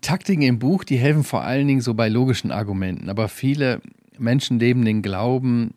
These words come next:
nicht unbedingt so aus rationalen Gründen ab, sondern aus emotionalen. Zum Beispiel, weil sie irgendwie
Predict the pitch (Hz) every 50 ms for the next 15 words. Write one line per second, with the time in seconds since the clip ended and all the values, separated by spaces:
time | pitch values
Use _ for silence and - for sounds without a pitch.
0 | - 107 110 131 147 - - 151 143 123 127 113 123 127 135 - - 123 87 69
1 | 113 - - 117 - 113 113 - - - 104 95 92 90 92 107 151 202 156 110
2 | 92 87 90 85 - - 85 90 90 82 - 90 92 92 - - 87 95 117 147
3 | _ - - - - - 101 - 107 110 120 120 117 117 117 113 110 - _ _
4 | _ - - 110 - - - 175 208 147 104 - - - - 87 87 85 76 69
5 | 76 - - 101 101 98 - - 101 92 98 95 95 101 104 - 98 104 101 98
6 | 101 98 98 98